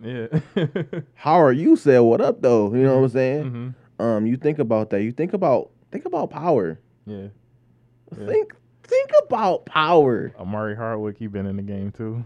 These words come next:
Speaker 2: Think about the person that was like, "I wanna do a show called Power."
Speaker 1: Yeah.
Speaker 2: Fifty Cent.
Speaker 1: Yeah.
Speaker 2: Let's think about, you know, let's think about Courtney, you know what I'm saying? The person,
Speaker 1: Mm-hmm.
Speaker 2: the, the creator and, you know, showrunner, you know what I'm saying?
Speaker 1: Mm-hmm.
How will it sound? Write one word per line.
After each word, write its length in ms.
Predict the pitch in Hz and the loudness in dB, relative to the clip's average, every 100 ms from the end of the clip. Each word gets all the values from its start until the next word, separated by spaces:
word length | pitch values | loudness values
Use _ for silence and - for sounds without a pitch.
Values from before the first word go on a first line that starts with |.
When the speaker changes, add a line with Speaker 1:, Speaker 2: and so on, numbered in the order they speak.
| - | -10
Speaker 2:
Think 200 | - 370 | -4 -2
about 380 | 415 392 330 294 | -2 -4 -6 -2
the 140 | 226 196 | -2 -2
person 460 | - 240 247 214 | 0 0 0 -2
that 160 | 196 180 | -2 0
was 180 | 170 165 | -2 0
like, 160 | 151 | 0
"I 120 | - | 2
wanna 280 | 190 202 165 | 2 4 4
do 220 | 147 151 131 | 4 4 4
a 60 | |
show 240 | 127 156 156 | 4 2 2
called 420 | 165 160 123 - | 2 0 0 -4
Power." 460 | - 254 120 73 - | -6 -2 -2 -4 -10
Speaker 1:
Yeah. 160 | 92 76 101 _ _ | -18 -18 -20 _ _
Speaker 2:
Fifty 280 | - 330 262 | -8 -6 -6
Cent. 320 | 233 294 - - 98 | -2 -2 -2 -8 -16
Speaker 1:
Yeah. 260 | 107 95 107 _ _ _ _ _ _ - | -14 -14 -16 _ _ _ _ _ _ -12
Speaker 2:
Let's 160 | - | -6
think 140 | 233 247 | -2 0
about, 400 | 214 196 170 - | 4 6 6 2
you 80 | 214 | 2
know, 220 | 185 165 | 4 4
let's 180 | 165 233 | 4 2
think 160 | 302 | 0
about 220 | 269 226 214 | 0 -2 2
Courtney, 340 | 240 226 156 | 4 6 4
you 160 | 113 135 | 2 2
know 140 | 156 | 2
what 60 | 165 | 2
I'm 40 | |
saying? 280 | 160 151 160 | 0 0 2
The 100 | 156 | 0
person, 400 | - 202 117 143 | 0 -2 -2 0
Speaker 1:
Mm-hmm. 0 | |
Speaker 2:
the, 320 | 117 107 117 - _ _ | 2 0 -2 -8 _ _
the 100 | 120 | -10
creator 640 | 113 143 139 180 175 170 | -2 2 4 6 4 4
and, 500 | 147 120 113 113 113 - _ _ _ _ | 2 2 2 0 -4 -8 _ _ _ _
you 60 | 143 | -2
know, 160 | 135 107 | 0 0
showrunner, 760 | - 147 170 151 127 104 95 | -2 2 4 4 2 0 -2
you 80 | 123 | -2
know 100 | 135 | -2
what 60 | 135 | -2
I'm 40 | |
saying? 420 | 131 135 135 139 | -2 -2 0 -2
Speaker 1:
Mm-hmm. 260 | 127 113 113 | -4 -8 -10